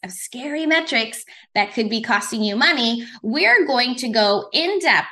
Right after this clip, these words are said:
on the, these thirty-one metrics that could potentially be costing you money in your business.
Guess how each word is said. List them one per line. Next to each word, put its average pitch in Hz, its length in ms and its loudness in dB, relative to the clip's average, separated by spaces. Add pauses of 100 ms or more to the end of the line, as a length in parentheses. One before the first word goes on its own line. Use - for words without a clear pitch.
(140)
on 330 260 2
the, 302 320 2
these 220 360 -4
thirty-one 196 640 0
metrics - 460 -2
that - 200 -2
could 190 220 -4
potentially 247 720 0
be 185 100 2
costing 190 460 -4
you 185 100 -2
money 180 380 -2
in 202 160 -4
your 180 140 -2
business. 233 460 -2